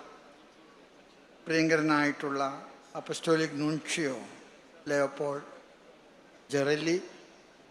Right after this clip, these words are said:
വാത്സല്യനിധിയായിട്ടുള്ള വരാപ്പുഴ അതിരൂപതയുടെ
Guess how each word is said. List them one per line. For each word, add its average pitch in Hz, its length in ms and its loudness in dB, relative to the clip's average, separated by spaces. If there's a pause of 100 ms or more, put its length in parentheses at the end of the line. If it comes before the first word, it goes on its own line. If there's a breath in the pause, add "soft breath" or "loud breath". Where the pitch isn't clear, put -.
(1900)
വാത്സല്യനിധിയായിട്ടുള്ള 156 1160 4 (1160)
വരാപ്പുഴ 151 480 8 (280)
അതിരൂപതയുടെ 143 760 0